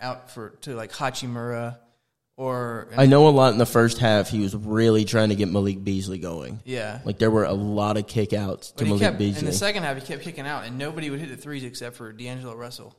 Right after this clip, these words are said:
Speaker 2: And I think that's gonna be the issue, is that d-, that's, that's a two question mark. There's three question marks for me for that team right now. Can Anthony Davis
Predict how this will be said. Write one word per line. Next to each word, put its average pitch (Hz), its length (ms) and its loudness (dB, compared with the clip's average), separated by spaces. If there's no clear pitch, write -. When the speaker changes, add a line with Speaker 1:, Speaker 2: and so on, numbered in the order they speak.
Speaker 2:
And 107 80 0
I 110 80 4
think 127 220 2
that's 113 180 2
gonna 113 160 2
be 107 120 2
the 104 200 0
issue, 120 380 -2
is 107 200 -4
that 110 580 0
d-, 107 80 0
that's, 123 280 0
that's 127 220 -2
a 123 60 -2
two 175 200 0
question 127 360 4
mark. 98 380 2
There's 107 200 -2
three 156 220 4
question 120 360 6
marks 95 260 0
for - 140 -2
me 104 220 2
for 104 160 -4
that 98 160 2
team 101 180 -4
right 80 140 -8
now. 69 260 -12
Can 131 300 4
Anthony 123 460 4
Davis 101 640 0